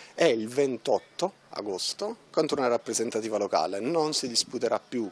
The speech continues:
quella con l'equipe Campania prevista il giorno trenta a trentuno, poi successivamente il quattro,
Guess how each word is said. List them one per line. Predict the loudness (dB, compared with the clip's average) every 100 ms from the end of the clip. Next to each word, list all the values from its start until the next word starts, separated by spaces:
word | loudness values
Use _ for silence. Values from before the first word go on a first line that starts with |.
| -6
quella | -2 0 0
con | -2
l'equipe | -4 -6 -6 -6
Campania | -4 0 0 0
prevista | -4 -4 -2 -2 -2 -6 -12 -18 -10
il | -2
giorno | 0 0 0
trenta | 0 0 -2 -6
a |
trentuno, | -4 -4 -4 -2 -2 -2 -4 -12 -20 0
poi | 2
successivamente | 2 0 0 2 2 2 0 -2
il | -4 0
quattro, | 6 6 6 -2 -4 -2